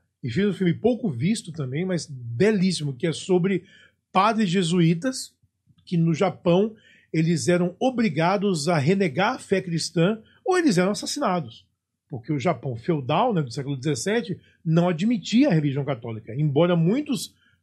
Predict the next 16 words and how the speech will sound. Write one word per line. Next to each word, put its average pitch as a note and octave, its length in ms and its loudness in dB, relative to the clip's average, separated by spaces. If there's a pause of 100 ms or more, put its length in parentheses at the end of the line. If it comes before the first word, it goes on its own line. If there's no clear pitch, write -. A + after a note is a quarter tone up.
(100)
padres E3 400 0
fossem G3 320 -4
lá E3+ 160 -2
pregar E3+ 380 -2
a C3+ 60 -2
palavra. F3+ 460 -2
Então F3 280 -2
são F#3 180 -2
dois G#3 460 2
padres C#3 400 -4
jovens, D#3+ 440 -2
né, F#3+ 180 -2 (340)
o D3 120 -2
Andrew E3 280 0
Garfield E3 580 0 (120)
e F3+ 300 -2